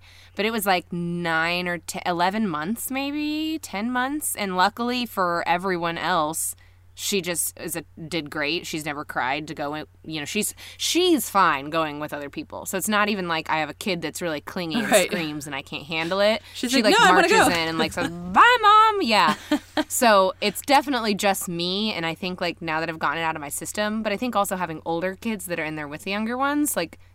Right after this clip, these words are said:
Speaker 1: Callie knows what's going on.
Speaker 2: Right.
Speaker 1: And she can kinda gauge it.
Speaker 2: Right.
Speaker 1: Where I think, like, when they're little, you just think, like, I don't
Speaker 2: Uh.
Speaker 1: know, we're like, "What am I supposed to do? What, like, looks good and looks bad? What
Speaker 2: Right.
Speaker 1: age?"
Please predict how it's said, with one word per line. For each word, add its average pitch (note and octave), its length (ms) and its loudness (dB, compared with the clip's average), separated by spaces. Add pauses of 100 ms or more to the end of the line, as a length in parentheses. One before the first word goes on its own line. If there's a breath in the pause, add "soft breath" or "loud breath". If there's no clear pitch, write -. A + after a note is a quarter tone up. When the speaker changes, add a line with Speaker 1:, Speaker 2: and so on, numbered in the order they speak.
Speaker 1:
Callie A3+ 360 4
knows D#3 220 -4
what's D3 140 -12
going F#2+ 220 -12
on. E2+ 280 -8 (140)
Speaker 2:
Right. F#3+ 260 -2
Speaker 1:
And F#3 120 -2
she - 180 -2
can G3 100 -4
kinda F3 340 -2 (200)
gauge F3+ 380 0
it. A3+ 460 0
Speaker 2:
Right. F3+ 500 0
Speaker 1:
Where F3+ 140 0
I F3 80 0
think, F#3 200 -6
like, F3+ 160 -4
when F3 140 -4
they're F3 180 0
little, E3+ 320 0
you E3 160 -4
just E3 220 -4
think, E3 260 -6
like, D3+ 360 -6 (200)
I D#4+ 320 0
don't A#3+ 100 2
Speaker 2:
Uh. - 0 -
Speaker 1:
know, F3 180 2
we're F3+ 60 2
like, F3 180 -2
"What G3+ 100 2
am G3 60 0
I F#3 80 0
supposed G#3+ 540 0
to A3 80 -2
do? G3 500 2
What, F#3 220 2
like, E3+ 160 -4
looks F3 300 -2
good F#3+ 160 -2
and E3 120 -2
looks E3+ 180 -6
bad? E3+ 420 2
What F3 140 2
Speaker 2:
Right. E3+ 80 -4
Speaker 1:
age?" E3 420 -4